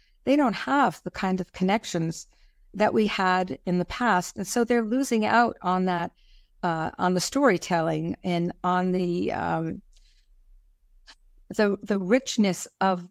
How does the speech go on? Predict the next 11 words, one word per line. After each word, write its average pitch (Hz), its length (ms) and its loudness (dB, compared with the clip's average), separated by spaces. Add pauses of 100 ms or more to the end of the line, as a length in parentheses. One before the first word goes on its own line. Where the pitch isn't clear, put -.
the 196 120 0
life 214 380 2
that 190 140 -6
came 208 260 2
before 214 460 2
them, 165 440 -2
the, - 180 -4
you 190 120 0
know, 180 100 -2
history. 175 840 -2 (100)
Uh, 170 220 -2